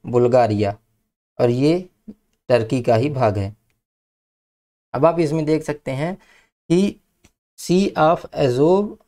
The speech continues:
और ब्लैक सी को जोड़ने वाला है केर्च जलडमरू मध्य।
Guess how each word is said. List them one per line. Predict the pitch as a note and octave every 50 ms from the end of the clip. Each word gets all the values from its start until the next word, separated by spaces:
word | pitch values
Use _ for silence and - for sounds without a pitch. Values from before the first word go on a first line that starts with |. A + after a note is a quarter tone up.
| _ _ _ _ -
और | - C#3+ D3+ C3 B2
ब्लैक | B2 A#2 B2 B2+ D3+ F#3 F#3 -
सी | - - - D3+ C#3+
को | - F3 E3
जोड़ने | C3+ B2+ C#3 C#3 C#3+ C#3+ D#3 E3 D#3+
वाला | D3 C#3+ C#3 C#3 C#3 C3+
है | C3 D3 E3+ F#3+ G#3+ - _ _ _ _ _ _ _ _ _ _ _ -
केर्च | E3+ F3+ F#3 E3+ - F3+
जलडमरू | C#3 C3 C3+ B2+ A#2 A2+ A2 G#2+ G#2+ G#2+ G#2+
मध्य। | G#2+ G#2+ G#2 G2+ G2 -